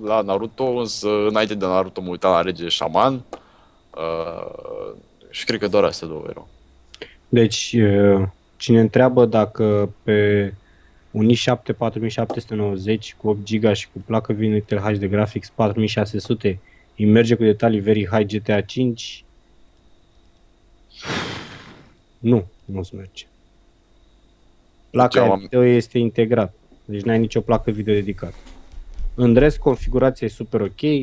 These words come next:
Speaker 2: ia-ți o placă video separată și îți merge G T A-ul.
Speaker 1: Dacă
Speaker 2: Ia
Speaker 1: vreți
Speaker 2: sunt
Speaker 1: să vă meargă G T A-ul,
Speaker 2: nouă sute optzeci G T X și rupe.
Speaker 1: Deci dacă vreți să vă meargă G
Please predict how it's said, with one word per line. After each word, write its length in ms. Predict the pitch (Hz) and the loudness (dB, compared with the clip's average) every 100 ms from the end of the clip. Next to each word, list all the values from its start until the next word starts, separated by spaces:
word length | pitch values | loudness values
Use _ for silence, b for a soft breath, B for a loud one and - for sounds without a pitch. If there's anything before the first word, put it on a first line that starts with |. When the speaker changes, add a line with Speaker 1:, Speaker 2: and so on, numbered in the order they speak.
| 131 _ | -6 _
Speaker 2:
ia-ți 360 | 101 127 131 | -2 0 0
o 40 | 135 | -4
placă 320 | 135 123 - | 0 0 -2
video 280 | 110 110 107 | -6 -2 -4
separată 640 | 107 101 110 127 147 143 | -4 -6 -2 -2 -2 -4
și 240 | 131 - 120 | -8 -8 -8
îți 180 | 113 | -6
merge 260 | 113 87 98 | -8 -8 -12
G 80 | 98 98 | -20 -20
T 40 | 104 | -20
A-ul. 140 | - _ _ _ | -20 _ _ _
Speaker 1:
Dacă 200 | 220 143 | 2 4
Speaker 2:
Ia 80 | 131 | 4
Speaker 1:
vreți 180 | 127 135 | 4 0
Speaker 2:
sunt 40 | 131 | 2
Speaker 1:
să 60 | |
vă 100 | 123 | 4
meargă 340 | 127 131 113 110 | 6 4 4 2
G 60 | |
T 120 | 104 | 4
A-ul, 120 | 160 170 | 4 6
Speaker 2:
nouă 220 | 117 113 | 6 4
sute 100 | 104 101 | 0 -6
optzeci 360 | - 143 120 | -6 -6 -6
G 160 | 110 117 | -8 -10
T 260 | - 135 | -8 -10
X 240 | - - _ | -10 -20 _
și 380 | - 120 120 117 | -14 -8 -6 -6
rupe. 380 | 117 101 - - _ _ _ _ | -8 -10 -14 -20 _ _ _ _
Speaker 1:
Deci 100 | - | -6
dacă 260 | 101 95 113 | -4 -2 0
vreți 200 | 123 - | -2 0
să 60 | |
vă 80 | 110 | -2
meargă 280 | 113 113 | 2 2
G 80 | 104 | 0